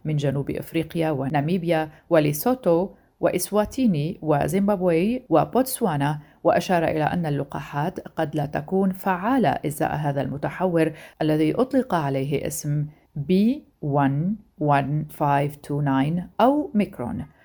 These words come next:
وكانت وكالة الأمن الصحي البريطانية قالت إن المتحور الذي ظهر في جنوب إفريقيا يشكل أكبر تحد منذ ب-، منذ بداية الوباء، وأوضحت أن هذا المتحور يملك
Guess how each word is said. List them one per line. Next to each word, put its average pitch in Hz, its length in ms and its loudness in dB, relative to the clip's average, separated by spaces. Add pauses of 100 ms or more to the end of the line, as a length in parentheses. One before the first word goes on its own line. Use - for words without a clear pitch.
(280)
وكانت 320 400 4
وكالة 208 380 2
الأمن 160 280 -2
الصحي 151 460 -4
البريطانية 143 880 -2
قالت 139 480 -4
إن 147 140 0
المتحور 139 760 -2
الذي 143 380 0
ظهر 139 480 2
في 143 160 -4
جنوب 139 320 -2
إفريقيا 156 640 -2 (260)
يشكل 156 480 -2
أكبر 135 520 -4
تحد 143 460 -6
منذ 147 380 -2
ب-، - 140 -8 (280)
منذ 170 280 0
بداية 147 480 0
الوباء، 139 480 -2 (300)
وأوضحت 214 880 2
أن 135 380 -4 (100)
هذا 143 320 -4
المتحور 143 760 -6 (260)
يملك 143 320 0